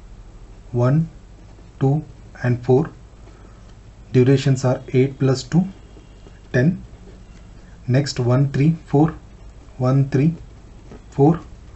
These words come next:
four plus five, nine. The critical path, this is the critical path. Now we are going to find out total cost. Total cost, the formula for total cost is,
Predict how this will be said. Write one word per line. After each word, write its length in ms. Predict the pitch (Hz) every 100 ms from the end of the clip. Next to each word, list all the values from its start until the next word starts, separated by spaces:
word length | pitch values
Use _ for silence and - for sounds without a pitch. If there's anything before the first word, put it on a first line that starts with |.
| - - - -
four 200 | 139 139
plus 300 | 143 139 -
five, 300 | - 143 185 - - - - - - -
nine. 380 | 113 107 101 - - - - - - -
The 80 | 127
critical 400 | 127 143 143 131
path, 200 | 113 117
this 140 | 123
is 80 | 135
the 80 | 135
critical 340 | 123 120 110
path. 260 | 107 104 - - - - - - - - - -
Now 280 | 135 165 - - - - - - - - - -
we 80 | 127
are 40 |
going 220 | 131 135
to 80 | 131
find 240 | - 127
out 200 | 165 165 - - - - - - -
total 260 | 135 143
cost. 360 | 143 107 - - - - - - - - - - - - - - - -
Total 280 | 135 151
cost, 360 | - 143 165 - - - - -
the 80 | 120
formula 400 | - 123 131 135
for 160 | 131
total 300 | 117 127 127
cost 260 | 123 127 -
is, 220 | 175 -